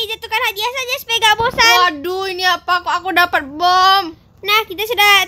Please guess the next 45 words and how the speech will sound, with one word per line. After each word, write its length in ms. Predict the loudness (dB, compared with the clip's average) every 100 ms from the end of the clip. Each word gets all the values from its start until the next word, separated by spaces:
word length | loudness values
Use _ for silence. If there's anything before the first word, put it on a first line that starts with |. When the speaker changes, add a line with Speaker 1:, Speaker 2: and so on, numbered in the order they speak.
| -2
Speaker 1:
te-, 320 | -2 0 -4
kita 180 | -6 -4
istirahat 400 | -4 -4 -6 -4
dulu 140 | -2 -2 -2
di 120 | -4
sini. 280 | -2 2 2 2 -2 -4
Speaker 2:
Iya, 400 | 0 2 4 2
wah, 240 | -2 -4
ba-, 240 | -2 -4 -4
saljunya 480 | -4 -4 -4 -6 -2
banyak 320 | -2 0 -2 0
sekali. 480 | 2 2 2 -2 -6 _ -12
Speaker 1:
Iya, 320 | 0 4 4
ternyata 320 | 4 0 0 -2
lagi 220 | -2 -4
salju 240 | -2 -2
deh. 240 | -2 -4 -2
Jadi 140 | -2 -2
kita 80 | -2 0
nggak 160 | 0 -2 0
sadar 280 | 0 2 0
jadinya 300 | 0 0 0 -2
kedinginan. 640 | -4 -6 -2 -2 2 2 2
Speaker 2:
Iya, 160 | 4 4 4 0
karena 160 | -8
kita 220 | -10 -8 -4
nggak 200 | -4 -4
pakai, 240 | -6 -6 -6 _ -4
nggak 140 | -2
pakai 240 | -2 -2 -4 -2
jaket 320 | -2 -2 -4 -4
tebal 400 | 0 2 2 -2
nih. 240 | -2 -2 -4
Speaker 1:
Siapa 300 | 0 0 0
suruh 280 | 0 0 0
kamu 180 | -2 0
pakai 220 | -2 -2
celana 300 | 0 2 2
pendek? 340 | 2 0 2 -2
Gimana 240 | -2 -2 0
cara 240 | 0 -2
bertahan 320 | -2 -2 -2
di 40 | -4
musim 260 | -4 -4 2
salju? 400 | 4 4 0